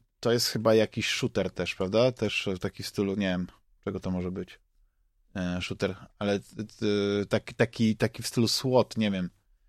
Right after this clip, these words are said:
Czy Rainbow Six, ale nie, to tylko tak strzelam z tego, co, co mi się obiło o oczy, ale chyba nie widzieliście.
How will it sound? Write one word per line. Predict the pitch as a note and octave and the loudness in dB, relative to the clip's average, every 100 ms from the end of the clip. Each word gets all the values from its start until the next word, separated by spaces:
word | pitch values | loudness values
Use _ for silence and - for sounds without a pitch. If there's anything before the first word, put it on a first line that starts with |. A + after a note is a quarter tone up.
| _ _ _ _ - | _ _ _ _ -10
Czy | - G2 | -2 2
Rainbow | G#2+ G#2+ G#2 G#2 | 4 4 2 2
Six, | A#2+ A2 | 2 6
ale | A2+ A#2 | 6 6
nie, | B2 A#2 - _ - | 2 -4 -10 _ -2
to | B2+ | -2
tylko | B2 C3+ | 2 2
tak | B2+ D3+ - | 4 4 2
strzelam | - - A#2+ A#2 | 0 4 4 4
z | |
tego, | A2 A2 | 0 -2
co, | - A2+ | 2 2
co | - | 4
mi | A2+ | 0
się | - | 2
obiło | G#2+ G#2+ G#2 G2+ - _ - | 0 2 4 2 -2 _ -8
o | G2+ - | -8 -6
oczy, | G#2+ A2+ | -2 2
ale | G#2 | 4
chyba | G#2 G#2+ G#2 | 4 2 2
nie | A2 | 0
widzieliście. | G#2 G2+ - | 2 0 0